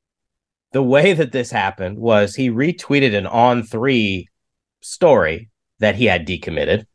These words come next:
and that's how people found out. And then he took down his commitment posts for Wisconsin, and then he didn't answer any calls or texts and put out on his Twitter account that he was directing all inquiries to his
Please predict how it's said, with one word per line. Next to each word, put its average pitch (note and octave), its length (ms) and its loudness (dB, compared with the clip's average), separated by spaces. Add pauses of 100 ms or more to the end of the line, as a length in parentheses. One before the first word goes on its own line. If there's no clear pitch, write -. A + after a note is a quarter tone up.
(560)
and G2 180 -2
that's F#2+ 220 -2
how F2+ 100 0
people G#2 320 -6
found D#2 320 -4
out. D#2+ 380 -4 (420)
And G#2+ 200 0
then C3 180 4
he A2+ 400 -2
took G#3+ 220 -4
down B2 240 0
his G#2 400 -6 (160)
commitment B2+ 420 0
posts - 540 -4 (600)
for G2+ 220 4
Wisconsin, F2+ 640 -2 (440)
and C#3 180 -2
then F#3 560 4
he A#2 120 0
didn't A#2+ 200 2
answer G#2+ 300 0
any G2 420 -2 (420)
calls G#2 320 0
or F2 80 -4
texts - 640 -2
and G2 400 -4
put A#2 140 0
out G#2 180 4
on F#2+ 180 -4
his G2 120 -8
Twitter E3+ 240 2
account G#2+ 320 0
that F2 100 -10
he C3 160 -2
was C#3+ 160 -2
directing B2+ 500 -2
all A#2+ 160 2
inquiries A#2+ 500 -4
to - 160 -2
his A2 220 2